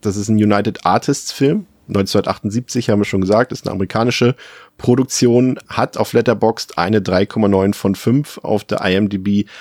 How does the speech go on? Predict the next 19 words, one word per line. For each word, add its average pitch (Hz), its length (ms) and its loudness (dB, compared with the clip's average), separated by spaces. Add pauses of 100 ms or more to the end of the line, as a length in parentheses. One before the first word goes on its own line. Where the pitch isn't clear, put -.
(140)
eine 95 300 0
sieben 104 300 2
Komma 92 240 0
vier. 139 400 0 (680)
Äh, 107 300 4
ist - 220 -2
in - 160 0
den 123 100 2
U 120 140 2
S - 140 -6
A 120 340 2
am 101 160 2
zweiundzwanzigsten 113 840 0
Dezember 107 400 0
neunzehnhundertachtundsiebzig 104 1000 -2
in 110 80 0
die 104 80 -2
Kinos 110 320 -2
gekommen. 120 400 -2